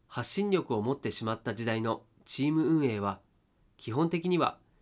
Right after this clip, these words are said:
このジレンマとの戦いです。以前、小原和弘さんがおっしゃっていましたが、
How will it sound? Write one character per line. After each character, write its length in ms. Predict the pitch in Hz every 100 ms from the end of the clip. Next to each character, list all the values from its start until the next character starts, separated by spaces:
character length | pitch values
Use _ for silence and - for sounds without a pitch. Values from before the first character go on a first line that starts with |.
| _ _
こ 120 | -
の 240 | 117 120 - _ _ -
ジ 140 | 110
レ 140 | 123 170
ン 60 |
マ 120 | 165
と 120 | 151 156
の 100 | 170
戦 360 | 123 117 107
い 60 | 104
で 100 | 98
す。 200 | - _ _ _ _ _ _ _ _ _ _ _ _ _ _ _ _ _ _ -
以 120 | 131
前、 220 | 131 110 - _ _ _ _ _ _ _
小 100 | -
原 240 | 139 120 104
和 80 | 123
弘 320 | 143 127 117
さ 100 | 110
ん 80 | 101
が 200 | 104 104 _ _ _ -
お 80 | 107
っ 20 |
し 140 | - 151
ゃ 40 |
っ 80 | 156
て 80 | 160
い 80 |
ま 100 | 139
し 40 | 131
た 140 | 120
が、 180 | 101